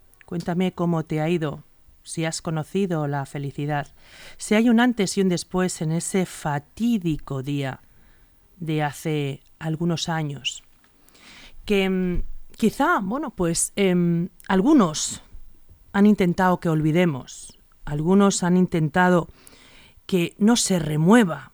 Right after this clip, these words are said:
algunos han intentado que pase el tiempo, algunos han intentado que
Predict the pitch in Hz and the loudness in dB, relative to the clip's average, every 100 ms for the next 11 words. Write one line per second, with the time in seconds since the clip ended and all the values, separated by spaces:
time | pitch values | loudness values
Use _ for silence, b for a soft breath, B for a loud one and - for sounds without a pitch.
0 | _ - 160 202 208 - 185 185 185 175 | _ -10 0 2 2 2 2 2 2 0
1 | 156 139 208 202 170 - 151 - 196 - | -4 2 4 4 2 -2 -8 -2 0 2
2 | - 156 143 - 180 165 151 - - _ | 2 0 -2 4 4 6 2 -6 -20 _
3 | b b b b b 151 151 175 185 185 | b b b b b -4 0 0 0 0
4 | 175 175 160 156 170 170 151 - 156 139 | 0 0 -2 -2 0 0 -2 -4 -6 -6